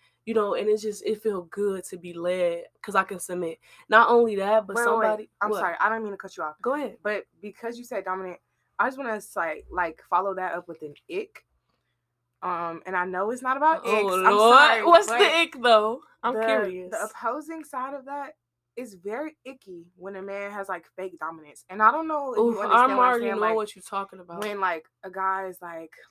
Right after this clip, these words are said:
Speaker 2: I don't know, when he be like
Speaker 1: I got you. Hold on, hold on.
Speaker 2: Go
Speaker 1: You
Speaker 2: ahead.
Speaker 1: know when, hopefully y'all don't experience this if you're a younger woman, but if you were a younger woman and you ever talk to an older male and they just trying to, like,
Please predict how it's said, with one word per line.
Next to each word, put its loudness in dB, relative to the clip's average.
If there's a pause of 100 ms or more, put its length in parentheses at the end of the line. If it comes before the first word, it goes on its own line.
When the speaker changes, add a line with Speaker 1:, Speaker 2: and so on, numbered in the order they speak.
(640)
Speaker 2:
I -10
don't -8
know, -10
when -10
he -10
be -14
like -4 (300)
Speaker 1:
I 4
got 2
you. -18
Hold -2
on, 0
hold -4
on. -10 (260)
Speaker 2:
Go -4
Speaker 1:
You -6 (100)
Speaker 2:
ahead. -2
Speaker 1:
know 4
when, -2 (300)
hopefully -2
y'all -2
don't -6
experience -10
this -16
if -14
you're -10
a -12
younger -10
woman, -8
but -12
if -16
you -8 (140)
were -4
a -8
younger -6
woman -10
and -12
you -12
ever -10
talk -10
to -14
an -10
older -10
male -8 (320)
and -6
they 0
just -4
trying -4
to, -8
like, -8